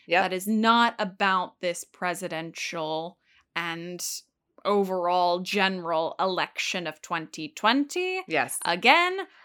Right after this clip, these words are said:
Speaker 2: we are recording this not knowing what's happened.
Speaker 1: No.
Speaker 2: You know, and so we're not gonna pull another Iowa.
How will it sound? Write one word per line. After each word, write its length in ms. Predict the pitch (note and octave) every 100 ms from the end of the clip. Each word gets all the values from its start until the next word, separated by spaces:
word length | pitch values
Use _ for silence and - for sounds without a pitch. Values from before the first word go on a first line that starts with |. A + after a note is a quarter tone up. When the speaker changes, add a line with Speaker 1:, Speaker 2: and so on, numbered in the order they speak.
| -
Speaker 2:
we 380 | E3+ F3+ C4+ F#4+
are 120 | D4+
recording 520 | A#3+ A#3+ B3+ C#4 D4
this 280 | D#4 F4+ - - -
not 480 | F3 F3 C#4+ F4+ A3+
knowing 540 | A3 C4 D#4 E4+ D#4+
what's 420 | A#3+ C#4 D4 - -
happened. 840 | G#3 B3+ D#4+ - G#4+ A#4+ G4+ F3
Speaker 1:
No. 400 | E3+ G3+ G3 C#3
Speaker 2:
You 200 | G3 A3
know, 400 | A#3+ E4 G#4+ A4 G#4
and 360 | A#3+ A#3+ A#3 G3
so 180 | A#3+
we're 140 | G#3+ A3
not 260 | A3+ D#4+
gonna 160 | G4 G4
pull 280 | G4 F#4 F4+
another 380 | F4 E4 C#4+ G#3+
Iowa. 500 | G#3+ D4 F#4 G4+